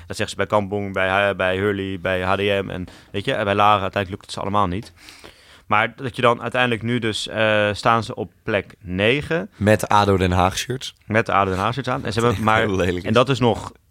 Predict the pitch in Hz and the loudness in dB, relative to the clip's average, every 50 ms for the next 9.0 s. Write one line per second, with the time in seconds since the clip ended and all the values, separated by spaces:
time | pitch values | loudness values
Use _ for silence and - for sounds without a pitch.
0 | _ _ - 107 107 - - - 98 95 90 - 98 92 85 - - 139 170 - | _ _ -6 -6 -6 -6 -6 -8 -6 -6 -6 -4 -4 -4 -4 -2 -2 -4 -4 -4
1 | - 101 95 92 95 92 98 101 101 101 98 113 - 104 98 92 - - 107 101 | -2 -4 -2 -2 0 -2 -2 -4 -4 -4 -4 -4 -4 -4 -6 -6 -6 -8 -8 -6
2 | - 117 113 107 92 - 90 - 98 - - 107 101 92 - - 117 95 92 - | -2 0 -2 0 0 -4 -4 -4 -4 -2 -2 -4 -4 -4 -6 -8 -8 -8 -2 0
3 | 120 117 107 92 87 90 95 - - 101 87 98 104 107 95 95 - 87 82 95 | 2 2 2 0 -2 -6 -8 -4 -6 -4 -2 0 -2 -2 -2 -4 -10 -10 -10 -10
4 | 90 - 104 98 - - 95 95 104 107 131 151 - _ _ - - - - - | -8 -4 -4 -4 -4 -4 -6 -6 -4 -4 -6 -8 -8 _ _ -20 -20 -20 -20 -20
5 | - - - - - 107 - 113 113 107 - - 101 90 80 - - 113 123 156 | -20 -20 -20 -10 -8 -6 -2 -2 -2 -2 0 -2 -2 -2 -2 -2 -2 0 0 0
6 | 156 - 127 113 104 95 98 - _ _ _ - - 107 113 120 101 82 73 76 | 0 0 0 0 0 -2 -4 -10 _ _ _ -10 -6 -2 0 0 0 0 -2 -6
7 | - 92 85 - - - 80 - - _ _ - _ - - 98 - 101 92 - | -10 -12 -12 -10 -10 -12 -12 -12 -14 _ _ -20 _ -4 -4 -4 -4 -4 -6 0
8 | - 127 135 147 139 120 - 98 87 82 - - 92 98 107 123 135 156 185 226 | 4 4 4 4 2 -2 -4 -4 -6 -6 -4 -2 0 0 0 0 -4 -4 -6 -8